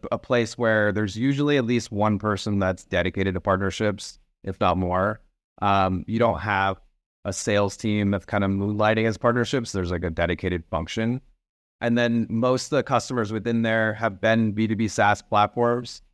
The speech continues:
Uh, they're companies that basically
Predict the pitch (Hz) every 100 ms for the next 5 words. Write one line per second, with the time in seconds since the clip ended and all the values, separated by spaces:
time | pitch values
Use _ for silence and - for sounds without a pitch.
0 | - 104 101 101 104 117 107 110 107 95
1 | 110 104 101 104 101 104 107 101 101 98
2 | 98